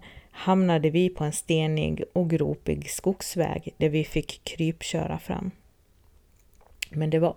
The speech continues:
oerhört vackert att se ut genom fönstret på skogen vid sidan av vägen. Träden växer höga där, mitt ute i det som känns som ingenstans,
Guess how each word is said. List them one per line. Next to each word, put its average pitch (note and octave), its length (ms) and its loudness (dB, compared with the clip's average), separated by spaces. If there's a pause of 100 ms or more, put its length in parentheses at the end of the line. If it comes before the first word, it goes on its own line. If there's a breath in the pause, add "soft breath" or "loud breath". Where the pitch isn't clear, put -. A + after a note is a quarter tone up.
oerhört F3 600 4
vackert - 560 -2 (380 loud breath)
att E3 220 4
se - 160 2
ut D#3+ 240 4
genom D#3 240 2
fönstret D#3 640 -2
på E3+ 80 -2
skogen D3+ 520 0
vid D#3 100 -2
sidan D#3 360 -2
av D3+ 100 -2
vägen. D#3 480 -2 (920 soft breath)
Träden F3 540 6
växer D#3+ 380 2
höga E3 500 2
där, D#3+ 360 -2 (140)
mitt E3 380 2
ute D#3+ 540 2
i E3+ 60 2
det D#3 280 2
som D3+ 420 -4
känns F3+ 380 0
som D#3 180 2
ingenstans, D#3 840 0